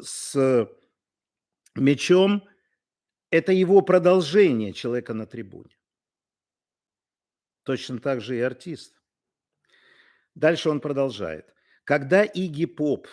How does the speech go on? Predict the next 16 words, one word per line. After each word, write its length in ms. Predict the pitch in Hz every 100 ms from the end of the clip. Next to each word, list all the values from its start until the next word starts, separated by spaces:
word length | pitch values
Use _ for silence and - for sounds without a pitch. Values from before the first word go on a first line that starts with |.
| -
это 500 | 110 - 104 101 104
известный 440 | 98 107 95 98
исполнитель, 600 | 95 - 98 95 85 - 90
на 140 | 120
сцене 420 | - - 180 160
крутит 400 | - 165 - 131
стойку 480 | - - 156 139 131
над 200 | 117 107
головой 440 | 107 123 123 143
так, 260 | 117 139 127
что 180 | - 117
его 220 | 107 123
ребятам 460 | 110 113 117 113 101
едва 520 | 107 98 123 107 - _ _ _ _
удаётся 540 | 127 117 120 107 -
уворачиваться, 840 | 107 107 127 156 - 95 90 -